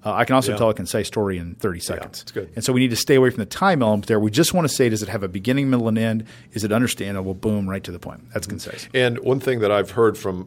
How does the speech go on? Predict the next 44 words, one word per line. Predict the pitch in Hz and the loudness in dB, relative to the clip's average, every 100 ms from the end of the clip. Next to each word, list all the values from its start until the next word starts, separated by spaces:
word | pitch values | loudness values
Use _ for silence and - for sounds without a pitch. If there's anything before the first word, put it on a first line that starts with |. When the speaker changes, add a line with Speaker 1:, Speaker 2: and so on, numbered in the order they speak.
| - | -6
Speaker 2:
people | 107 98 | -4 -4
who | 87 92 90 | -4 -4 -2
are | 82 90 | -2 -4
good | 82 101 | 2 2
at | 95 | 2
this | 95 - | -2 -2
stuff | 92 85 | -2 -2
is | 87 | -4
they | 98 | -2
say, | 92 - 104 98 - - | -2 2 2 2 -4 -6
"You | 127 | 0
don't | 185 175 | 2 2
necessarily | 147 127 - 127 107 | -2 -2 0 2 2
have | 101 120 | 2 0
to | 92 | -2
start | - - 123 117 - - | -4 0 4 2 2 -4
at | 98 - 92 | -6 -4 4
birth | 120 113 90 - - | 6 6 0 -8 -6
to | 104 | -6
tell | - 110 98 | 0 0 0
your | 87 | -2
story." | - 110 98 80 73 | -4 0 0 0 -4
Speaker 1:
This | 107 107 | -4 -4
is | 90 | -6
true. | - 85 | -8 -4
Speaker 2:
Your | 117 | -2
story | 110 - 202 143 | 0 4 6 6
can | - 147 | 4 -2
start | - 131 120 117 | 0 4 4 2
today. | - 113 98 131 107 78 | -4 0 6 6 6 2
"Let | 104 | 2
me | 131 | 4
Speaker 1:
Yep. | |
Speaker 2:
tell | 123 156 | 6 8
you | |
why | 110 127 131 | 6 6 4
I'm | 117 | 2
in | 113 | -2
this | 104 | 0
business." | 113 131 98 95 - | 6 8 6 0 -2
And | 117 | 0
then | |
Speaker 1:
Yes. | |
Speaker 2:
you | 226 | 2